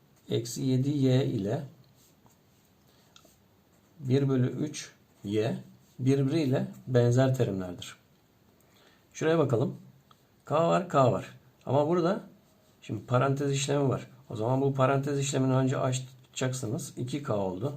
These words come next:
İkiyi dağıttım içeriye. İkiyi eksi üç ile çarptığınız zaman eksi altı yapar. İki k eksi altı. Burada da k var.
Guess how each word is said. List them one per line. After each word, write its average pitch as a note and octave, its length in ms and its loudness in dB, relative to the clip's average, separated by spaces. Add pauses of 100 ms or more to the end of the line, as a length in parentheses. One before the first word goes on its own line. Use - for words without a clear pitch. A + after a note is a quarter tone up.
(120)
İkiyi G#2+ 340 -8
dağıttım G2+ 360 -2
içeriye. G2+ 380 -6 (640)
İkiyi B2 340 -4
eksi B2 280 -4
üç A#2+ 160 -4
ile A2 60 0
çarptığınız A2+ 520 -2
zaman F2 320 -2
eksi B2+ 300 -2
altı C3+ 340 0
yapar. B2 280 -2 (280)
İki C3 220 -8
k B2 200 2
eksi A#2 260 -2
altı. D3 420 0 (180)
Burada C3+ 220 -2
da D3 120 -2
k C3+ 200 2
var. F2+ 160 -2